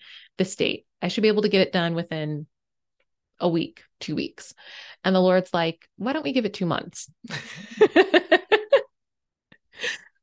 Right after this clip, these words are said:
Or he'll say something like, or I'll say something like, "Oh, I think, I think I'll be able to, um, to, to work with this person or, or, or get this breakthrough by,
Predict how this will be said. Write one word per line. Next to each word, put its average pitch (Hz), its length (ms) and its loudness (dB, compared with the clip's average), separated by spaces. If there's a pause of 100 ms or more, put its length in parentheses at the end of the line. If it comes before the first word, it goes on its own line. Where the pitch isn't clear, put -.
Or 240 400 4
he'll 254 140 4
say 254 160 2
something 240 340 0
like, 196 360 0 (340)
or 233 100 2
I'll 240 160 4
say 247 140 2
something 214 280 -4
like, 190 340 -4
"Oh, 415 200 2
I 233 120 -2
think, 294 340 -8
I 226 60 -12
think 320 180 -4
I'll 302 80 2
be 269 140 2
able 254 160 2
to, 208 520 0 (960)
um, 185 540 2 (1300)
to, 175 120 -2
to 202 140 0
work 208 240 0
with 208 80 0
this 196 120 -4
person 180 320 -2
or, 160 80 -2
or, 170 260 -4 (120)
or 160 640 0 (500)
get 208 200 2
this 202 160 0
breakthrough 175 640 2
by, 156 580 -2